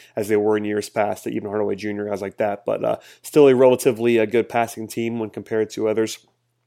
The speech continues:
around the league. They are very different, as Quinn said there, um, and I've talked about that quite a few times on the podcast. It's not really re-, not really worth rehashing here, but, um, you know, I thought it was just interesting insight from a very, very smart basketball mind and a guy who's done a great job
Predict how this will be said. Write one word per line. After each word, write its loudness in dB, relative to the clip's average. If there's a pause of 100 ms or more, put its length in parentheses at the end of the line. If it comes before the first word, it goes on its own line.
(340)
around 2
the 0
league. 0
They 4
are 4
very 2
different, 0 (240)
as -8
Quinn 0
said 4
there, 4 (240)
um, 0
and 0
I've -2
talked -4
about -2
that -2
quite 0
a -6
few -10
times -4
on -6
the -10
podcast. -6
It's -14
not -8
really -4
re-, -6
not -2
really 0
worth 0
rehashing -4
here, -2
but, -2 (320)
um, -2 (180)
you 0
know, 0
I 0
thought 2
it -2
was -2
just -6
interesting -4
insight -4
from -6
a -2
very, 2
very 2
smart -6
basketball -2
mind -2
and -4
a -4
guy -2
who's -10
done -4
a -12
great -6
job -2